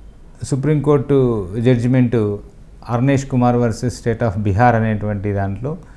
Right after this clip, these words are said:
సెవెన్ ఇయర్స్ లోపు ఉన్నటువంటి జైలు శిక్ష, సెవెన్ ఇయర్స్ లోపు జైలు శిక్ష ఉన్నటువంటి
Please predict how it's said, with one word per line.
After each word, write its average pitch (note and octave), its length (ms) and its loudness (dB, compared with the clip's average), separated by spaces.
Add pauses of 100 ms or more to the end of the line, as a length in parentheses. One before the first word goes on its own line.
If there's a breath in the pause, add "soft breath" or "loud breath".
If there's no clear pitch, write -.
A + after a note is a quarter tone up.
(320 soft breath)
సెవెన్ C3+ 360 4
ఇయర్స్ D3+ 380 0
లోపు C3 600 0 (840)
ఉన్నటువంటి A#2+ 920 0
జైలు A#2 260 2
శిక్ష, - 300 -6
సెవెన్ A#2 540 -2
ఇయర్స్ C3 340 0
లోపు C3 320 2
జైలు A#2 280 0
శిక్ష - 300 -6
ఉన్నటువంటి G#2+ 800 -4